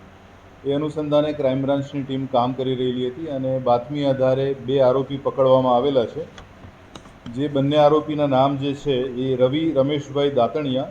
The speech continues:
જે શંકર ભુવનના છાપરા શાહપુરનો રહેવાસી છે, અને બીજો આરોપી છે નિકુલ ગૌતમભાઈ દાતણિયા, એ પણ,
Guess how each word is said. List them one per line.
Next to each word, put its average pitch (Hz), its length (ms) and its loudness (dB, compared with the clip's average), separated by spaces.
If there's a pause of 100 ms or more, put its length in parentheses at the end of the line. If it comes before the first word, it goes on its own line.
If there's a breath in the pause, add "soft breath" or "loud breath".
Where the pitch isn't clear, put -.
(160)
જે 139 120 -2
શંકર 139 340 -2
ભુવનના 139 400 0
છાપરા 131 480 0
શાહપુરનો 127 680 -2
રહેવાસી 123 500 2
છે, - 380 -16 (480)
અને 131 180 -2
બીજો 131 280 0
આરોપી 143 440 4
છે 151 220 0
નિકુલ 139 480 -2
ગૌતમભાઈ 131 540 0
દાતણિયા, 123 520 0
એ 139 160 -6
પણ, 147 300 0